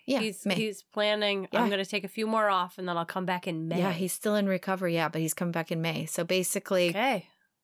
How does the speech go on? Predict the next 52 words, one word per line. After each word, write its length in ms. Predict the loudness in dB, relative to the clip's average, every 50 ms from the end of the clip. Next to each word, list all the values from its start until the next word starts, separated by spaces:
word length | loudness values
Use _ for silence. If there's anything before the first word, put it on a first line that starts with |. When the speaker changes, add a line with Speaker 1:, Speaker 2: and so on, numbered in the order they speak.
| _ _ _ _ -16 -6 -6
Speaker 1:
a 100 | -6 -6
couple 300 | -2 -4 -4 0 2 2
more 160 | 2 2 2
tournaments 420 | 2 0 2 2 2 2 2 0
off, 240 | 0 0 0 0 0
but 180 | -2 -4 -2 0
that'll 200 | 0 2 2 2
bring 200 | 0 0 0 2
him 120 | 0 2
down 180 | 2 0 0 0
to 100 | 0 -2
Jonidan. 560 | -2 0 0 0 0 0 -2 -2 -4 -2 -2
But 140 | -2 -2 -2
he's 240 | 0 -2 0 0 0
excited. 480 | -2 -2 -2 0 0 0 0 -2 -2
He's 220 | -2 -4 -4 -2 0
like, 240 | 0 0 -2 -4 -8 -16 -16 -14 -14 -14 -14 -4 -2
"I 120 | 0 0
have 300 | 2 2 2 0 0 0
some 200 | -2 -2 -2 0
contemporaries 880 | 0 0 0 0 0 0 0 2 2 2 2 2 2 2 0 0 -2 -2
who 320 | 0 2 2 4 2 2 0 -4 -14 -16 -14 -6
have 180 | -4 -2 0 2
made 180 | 2 2 2
it 120 | 2 0 0
up 100 | -2 -4
to 80 | -2 -2
Makuuchi, 480 | 0 0 0 0 0 0 0 0 -2 0
and 120 | 0 2
I 80 | 0 2
really 240 | 2 2 2 2 0
wanna 180 | 0 0 0
make 220 | 0 0 0 0 0
it 60 | -2
up 160 | -2 -2 -2
there 100 | -2 -2
and 100 | -2 -2
fight 240 | -2 -2 -2 0 0
again 380 | 0 0 0 0 0 -2 -4 -6 -8 -18 -20 -20 -16 -8 -6
at 200 | -6 -6 -4 -2
Makuuchi." 580 | -2 -2 0 0 0 0 0 2 0 2 2
His 160 | 2 2 0 0
highest 480 | 0 2 2 4 2 2 2 0 0
rank 320 | 0 0 0 0 0 0 -2
was 140 | -4 -2 0
Maegashira 540 | 0 -2 0 0 -2 0 0 0 0 0
four, 360 | -2 -2 0 2 2 2 2 0
so 320 | 0 -2 0 -2 -2 -4 -6 -14 -16 -16 -16 -16 -16 -14
he 160 | _ 0 2
knows 220 | 4 4 4 2 2
he's 220 | 2 0 2 2
small, 600 | 2 2 2 4 4 4 4 4 4 2 2